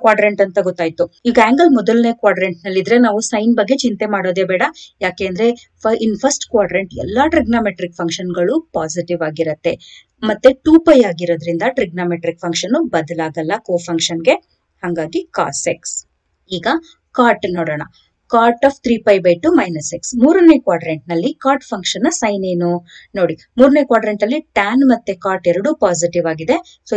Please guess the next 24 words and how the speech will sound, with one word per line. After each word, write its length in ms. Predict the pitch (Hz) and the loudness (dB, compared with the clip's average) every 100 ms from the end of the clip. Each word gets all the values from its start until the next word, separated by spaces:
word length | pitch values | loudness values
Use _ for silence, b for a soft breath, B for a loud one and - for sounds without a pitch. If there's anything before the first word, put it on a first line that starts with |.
| 196 | 2
ಇದು 120 | 339 480 - | 2 0 -2
positive 420 | 170 175 170 170 151 | -4 -4 -4 -4 -2
ಆಗೇ 160 | 180 285 | 2 2
ಉಳಿಯುತ್ತೆ. 380 | 196 160 - 165 - | 2 0 -4 -10 0
Quadrant 380 | 269 254 233 185 170 | 4 6 4 0 -4
angle 200 | 160 160 | -2 -2
ನ 80 | 156 | -6
ನೋಡೋಣ, 220 | 151 156 151 - | -8 -10 -12 0
three 140 | 254 254 208 | 2 2 0
pi 80 | 160 | 0
by 80 | 160 151 | -2 -4
two, 120 | 165 - | -10 -4
three 140 | 262 262 | -4 4
pi 100 | 269 196 | 4 4
by 80 | 180 | 0
two 120 | 170 165 | -4 -4
ಅಂದ್ರೆ 160 | 214 330 | -4 0
trigonometric 600 | 262 185 220 202 175 170 175 | 0 0 -6 -6 -10 -12 -10
function 300 | 165 285 330 | -4 -4 -2
ತನ್ನ 200 | 240 180 175 | -2 -4 0
ಕೋ 80 | 240 247 | 0 0
ಫಂಕ್ಷನ್ 300 | 170 165 165 330 | -8 -6 -6 -4
ಗೆ 60 | - | -4
ಬದಲಾಗಬೇಕು, 580 | 147 151 143 143 139 | -4 -4 -4 -8 -10